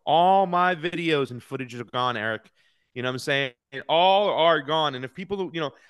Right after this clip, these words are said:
I showed up there because I was trying to speak.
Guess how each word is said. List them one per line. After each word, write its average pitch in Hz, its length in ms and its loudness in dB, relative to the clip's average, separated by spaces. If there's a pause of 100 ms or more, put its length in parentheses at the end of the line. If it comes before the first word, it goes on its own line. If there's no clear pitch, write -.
I 220 180 2
showed 214 340 2
up 190 200 2
there 127 240 4
because 123 540 -4
I 147 120 -2
was 147 160 -8
trying 143 360 -8
to 117 100 -18
speak. - 400 -16